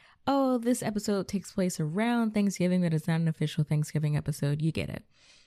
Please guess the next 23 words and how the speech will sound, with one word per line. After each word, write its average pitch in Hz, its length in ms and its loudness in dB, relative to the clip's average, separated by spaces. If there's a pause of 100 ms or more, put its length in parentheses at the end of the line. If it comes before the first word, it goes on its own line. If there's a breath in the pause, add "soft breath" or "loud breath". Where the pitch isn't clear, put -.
(380 soft breath)
But 247 240 0
Bob's 294 340 0
Burgers 185 600 2
is 202 140 0
a, - 260 -4
is 208 120 4
a 208 60 4
show 302 460 2
that 214 160 -2
really, 180 640 -2
like, 151 480 -2 (1300 soft breath)
emphasizes 156 840 2
Thanksgiving, 175 760 2
and 185 180 2
not 226 280 0
in, 208 180 -2
like, 175 280 -4
a 143 460 0 (1000)
emphasizing 156 840 2
the 143 80 0
Pilgrims 175 720 2
and 151 80 2
emphasizing 147 840 -2